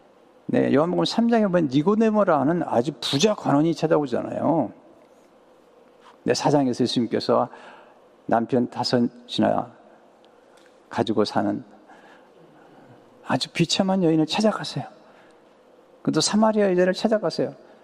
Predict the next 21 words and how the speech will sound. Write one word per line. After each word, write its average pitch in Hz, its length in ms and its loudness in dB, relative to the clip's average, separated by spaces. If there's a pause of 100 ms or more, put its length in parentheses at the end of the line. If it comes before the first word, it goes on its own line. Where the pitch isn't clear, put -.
(1400)
유대인들은 180 840 0 (440)
아주 160 300 0
사람 214 360 0
취급도 208 400 0
하지 143 160 2
않아요. 117 420 0
이방인보다 202 760 2
더 185 280 0
나쁘게 151 380 0
취급하는 170 380 0
사람 151 180 2
사마리아에서 151 420 2
찾아가세요. 170 560 -2 (2750)
사 160 140 2
장 151 140 0
마지막 123 340 2
절에 107 160 0
왕의 120 320 2
신하의 110 580 0 (680)
아들을 104 320 -4
고치시잖아요. 101 640 -6